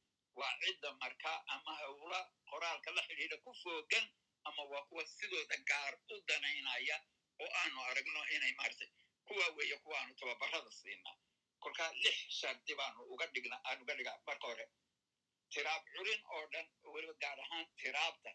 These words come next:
tiraabta. Lix shardi bay leedahay iyo lix mabda. Haddeer shardi walba inooma furfuri karo. Mabda walba inooma furfuri karo. Laakiin waxaan inoo soo qaadayaa si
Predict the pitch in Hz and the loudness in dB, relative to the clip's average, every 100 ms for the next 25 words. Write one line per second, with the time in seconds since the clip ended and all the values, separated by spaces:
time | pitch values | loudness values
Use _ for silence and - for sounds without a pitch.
0 | - 143 151 139 - 87 _ _ _ _ | -12 -4 0 -2 -4 -20 _ _ _ _
1 | _ _ _ _ _ _ _ - 214 - | _ _ _ _ _ _ _ 0 2 0
2 | - 143 127 151 139 135 127 123 - - | -4 -6 -4 -4 -2 -2 -4 -6 -6 0
3 | 185 - - 135 131 - 123 - _ _ | 0 0 -2 -6 -8 -4 -6 -6 _ _
4 | _ _ _ _ _ _ _ _ _ - | _ _ _ _ _ _ _ _ _ -4
5 | - - 180 - _ _ _ - - - | 0 2 2 0 _ _ _ -18 -10 -4
6 | - 196 - 175 165 160 170 165 151 151 | 0 0 -2 -6 -4 -4 -4 -4 -2 -2
7 | 151 160 - - 120 - - - - _ | -2 -4 -6 -8 -8 -8 -10 -12 -16 _
8 | _ - 196 - 185 170 170 - 185 180 | _ 2 2 4 -2 0 -4 -2 -2 -2
9 | - 180 165 170 - - - - - - | -2 -2 0 -4 -8 -14 -10 -10 -10 -12
10 | - _ _ _ _ _ - 156 165 190 | -18 _ _ _ _ _ 0 2 2 2
11 | 165 165 160 170 196 185 175 - - 156 | 4 4 4 2 2 2 -2 0 0 0
12 | 151 - - | -2 -4 -6